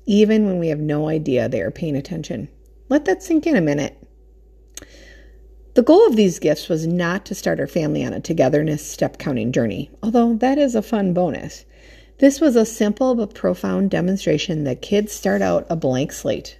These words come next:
and learn not only from our words, but also our behaviors and actions.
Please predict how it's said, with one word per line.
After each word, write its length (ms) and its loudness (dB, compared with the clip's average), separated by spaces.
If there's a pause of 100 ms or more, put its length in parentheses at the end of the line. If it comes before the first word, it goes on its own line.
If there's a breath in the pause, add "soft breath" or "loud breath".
and 180 -4
learn 380 -2
not 240 2
only 300 2
from 200 -2
our 120 0
words, 560 -4
but 120 -4
also 440 -4
our 120 -6
behaviors 600 -2
and 100 -6
actions. 480 -14